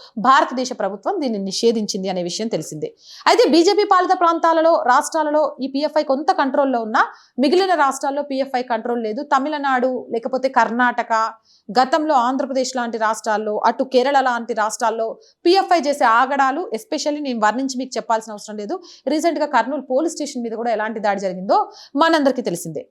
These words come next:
అయితే పిఎఫ్ఐ ఆగడాలు తమిళనాడులో విచ్చలవిడిగా ఉంటాయి అనే విషయం కూడా తెలిసిందే. ఈ నేపథ్యంలో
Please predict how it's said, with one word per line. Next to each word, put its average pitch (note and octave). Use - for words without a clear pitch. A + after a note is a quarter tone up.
అయితే F4
పిఎఫ్ఐ G#4
ఆగడాలు D4+
తమిళనాడులో C#4+
విచ్చలవిడిగా B3
ఉంటాయి A3+
అనే G#3+
విషయం G#3+
కూడా G#3+
తెలిసిందే. G#3
ఈ F#4+
నేపథ్యంలో C4+